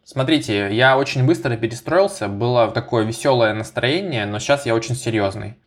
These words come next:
И я думаю, это потому, что тема важная,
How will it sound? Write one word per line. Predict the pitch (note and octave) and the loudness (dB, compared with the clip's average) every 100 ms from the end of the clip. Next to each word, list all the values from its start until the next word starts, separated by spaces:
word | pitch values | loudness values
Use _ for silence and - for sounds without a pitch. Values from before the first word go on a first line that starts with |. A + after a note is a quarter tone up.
| _ | _
И | A2+ | 2
я | C#3 | 4
думаю, | D#3 D#3+ D3+ | 4 0 0
это | B2+ | -2
потому, | B2 D3 | -2 0
что | E3+ - B2+ B2 A#2+ A2+ - _ _ | -2 2 6 6 6 2 -6 _ _
тема | - F#3+ | -2 0
важная, | D3+ A2+ G#2+ G2+ G2 G2+ | 2 2 0 -6 -10 -12